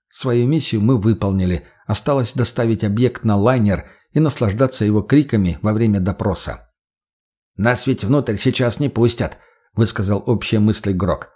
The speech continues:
"Ночь, дружине насрать, кто мы по документам". "Я знаю.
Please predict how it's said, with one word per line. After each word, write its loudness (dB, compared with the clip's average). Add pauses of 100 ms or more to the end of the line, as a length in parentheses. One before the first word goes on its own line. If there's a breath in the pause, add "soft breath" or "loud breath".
(340)
"Ночь, 0
дружине 2
насрать, -2
кто 2
мы 4
по -2
документам". 0 (460)
"Я 2
знаю. 0